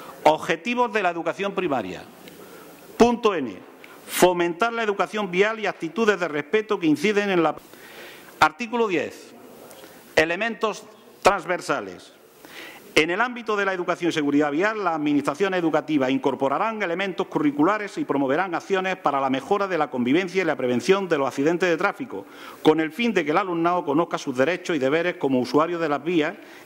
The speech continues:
en calidad de peatón, viajero, conductor de bicicleta, respete las normas y señales y se favorezca la convivencia, la tolerancia, la prudencia, el autocontrol, el diálogo, la empresa,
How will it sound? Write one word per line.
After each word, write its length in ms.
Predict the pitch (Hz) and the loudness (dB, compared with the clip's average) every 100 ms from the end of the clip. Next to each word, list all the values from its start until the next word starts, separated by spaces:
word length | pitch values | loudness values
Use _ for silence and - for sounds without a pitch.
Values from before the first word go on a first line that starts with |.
| - | 2
en 260 | 143 143 | 4 4
calidad 420 | - 143 127 151 | 2 0 2 0
de 120 | 165 151 | 0 -2
peatón, 600 | 117 120 208 233 233 123 | -2 0 0 0 -4 0
viajero, 520 | 117 - 180 185 185 | -2 0 -2 -2 -2
conductor 440 | 123 113 110 139 | -2 -2 0 0
de 80 | 127 | 2
bicicleta, 560 | 123 170 170 190 180 180 | 0 0 2 0 0 -4
respete 400 | 180 - 185 175 | -4 -2 0 0
las 120 | 147 | -2
normas 340 | 139 120 147 | -2 -2 -4
y 40 | 196 | -4
señales 440 | 143 143 147 147 | 0 0 0 -4
y 20 | |
se 80 | 127 | -4
favorezca 460 | 110 107 160 - 156 | -2 0 0 0 -4
la 120 | 120 | -4
convivencia, 500 | 110 113 147 160 160 | -2 2 2 0 -4
la 120 | 123 | -4
tolerancia, 440 | 107 110 151 151 | -2 0 0 0
la 140 | 151 120 | -4 -2
prudencia, 560 | 110 139 160 160 165 - - - - | 0 0 0 -2 -4 -4 -18 -12 0
el 160 | 135 | 0
autocontrol, 640 | 143 135 123 120 120 170 170 | 0 -2 -2 -2 0 0 0
el 140 | 123 | -2
diálogo, 500 | 117 151 175 165 160 | 0 2 0 -2 -2
la 100 | 139 | -2
empresa, 540 | 113 - 175 165 185 | -4 0 0 0 -4